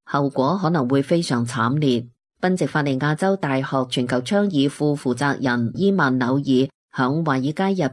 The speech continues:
報撰文指出，中共任由疫情好似野火一樣，響幾乎冇抵抗力嘅人群中傳播。響今年，中共衛生官員俾出嘅流行病傳染性變量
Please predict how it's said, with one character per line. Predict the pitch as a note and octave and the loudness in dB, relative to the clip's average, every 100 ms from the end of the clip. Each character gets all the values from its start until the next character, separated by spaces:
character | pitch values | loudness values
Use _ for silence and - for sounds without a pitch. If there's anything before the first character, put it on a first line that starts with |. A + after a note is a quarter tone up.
| - | 0
報 | C#3 C#3 | 0 0
撰 | C#3+ C#3 | 0 0
文 | B2 A#2 | -2 -2
指 | A#2 C3 | -2 -2
出， | - D#3 D3+ - _ _ | 0 0 0 -4 _ _
中 | G#3+ A3 | -2 0
共 | E3 C#3 | 2 2
任 | C#3 C#3 | 0 0
由 | B2+ B2 | 0 0
疫 | C#3 | -2
情 | C3 - A#2+ B2 | -2 -2 -2 0
好 | D#3 | 0
似 | - D3+ | 0 0
野 | C3 D3 | 0 0
火 | B2 C3+ | 0 0
一 | F3+ | 0
樣， | F3+ B2 A#2+ - _ | 0 0 -2 -6 _
響 | C#3 C#3 F3 | -2 0 2
幾 | G#3+ G#3+ | 0 0
乎 | A#2+ | 0
冇 | B2+ D3 | 0 0
抵 | C3+ E3 | -2 -2
抗 | E3+ D3 | 0 0
力 | C#3+ | 0
嘅 | A#2+ C#3+ | -2 -2
人 | B2+ | -2
群 | A#2+ D3+ C3 | -2 -4 0
中 | E3+ F3 | 0 0
傳 | C#3+ A#2+ | 0 0
播。 | A#2+ C3 B2 B2 - _ - | 0 0 0 -4 -10 _ -4
響 | C3+ D#3+ | -2 0
今 | F#3+ F#3+ F3+ | 0 0 2
年， | C3 A#2+ - _ | 0 -2 -10 _
中 | A3 A3 | -2 0
共 | G#3+ C#3+ | 0 0
衛 | C#3 C3+ | 0 -2
生 | G#3 G3+ | 0 0
官 | G3+ G#3 | 0 0
員 | E3 B2 A#2+ | 0 -2 -2
俾 | A#2+ E3+ | -2 -2
出 | F#3+ | -2
嘅 | D#3 | -2
流 | B2+ B2+ | -2 -2
行 | C3 B2+ | -2 0
病 | C#3 C3+ | 0 0
傳 | - B2 A#2+ | 0 -2 0
染 | B2+ | -2
性 | D3+ D3 C#3+ | 0 0 0
變 | D3 C#3 C#3 | 0 0 2
量 | C3 B2 | 0 0